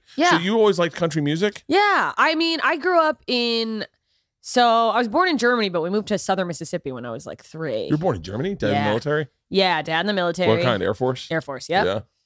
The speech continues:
Speaker 1: And, uh, got restationed at Keesler Air Force Base, southern Mississippi.
Speaker 2: Wow.
Speaker 1: It's just, co-, it's country people.
Speaker 2: So are you from Mississippi?
Speaker 1: <sighs> I moved to Alaska in sixth grade.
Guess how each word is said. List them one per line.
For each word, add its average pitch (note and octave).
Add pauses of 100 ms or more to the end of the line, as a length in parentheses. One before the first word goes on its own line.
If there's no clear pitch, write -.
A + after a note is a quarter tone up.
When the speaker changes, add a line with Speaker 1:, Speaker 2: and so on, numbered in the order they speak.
Speaker 1:
And, E3
uh, D#3
got D#3
restationed F#3+
at E3+
Keesler F3+
Air D#3+
Force F3
Base, E3
southern E3+
Mississippi. E3+ (140)
Speaker 2:
Wow. - (120)
Speaker 1:
It's -
just, -
co-, -
it's -
country E3+
people. D#3+
Speaker 2:
So -
are D#3
you E3
from D3+
Mississippi? G3+ (800)
Speaker 1:
<sighs> - (180)
I B3
moved D#4+
to F4
Alaska F3+
in D3+
sixth -
grade. A#1